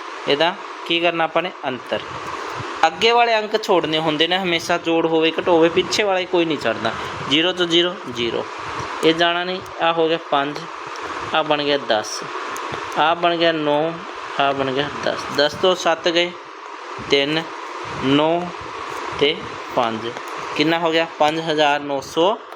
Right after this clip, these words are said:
ਤੀਹ ਜਿਹੜਾ ਹੈ ਇਹਨਾਂ ਦਾ ਅੰਤਰ ਹੋ ਗਿਆ। ਠੀਕ ਹੈ ਬੱਚੋ, ਅੱਗੇ ਦੇਖੋ ਪ੍ਰਸ਼ਨ ਨੰਬਰ ਬਾਰਾਂ, ਛੇ ਅੰਕਾਂ ਦੀ ਛੋਟੀ ਤੋਂ ਛੋਟੀ ਸੰਖਿਆ ਵਿੱਚ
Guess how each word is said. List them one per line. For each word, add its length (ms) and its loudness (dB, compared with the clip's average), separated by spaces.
ਤੀਹ 220 4
ਜਿਹੜਾ 260 2
ਹੈ 300 0
ਇਹਨਾਂ 260 0
ਦਾ 160 2
ਅੰਤਰ 300 -4
ਹੋ 120 -6
ਗਿਆ। 200 -6
ਠੀਕ 200 4
ਹੈ 60 4
ਬੱਚੋ, 300 0
ਅੱਗੇ 240 0
ਦੇਖੋ 300 -8
ਪ੍ਰਸ਼ਨ 300 2
ਨੰਬਰ 300 0
ਬਾਰਾਂ, 360 -2
ਛੇ 400 2
ਅੰਕਾਂ 320 2
ਦੀ 240 -2
ਛੋਟੀ 300 6
ਤੋਂ 140 4
ਛੋਟੀ 340 2
ਸੰਖਿਆ 400 0
ਵਿੱਚ 340 -2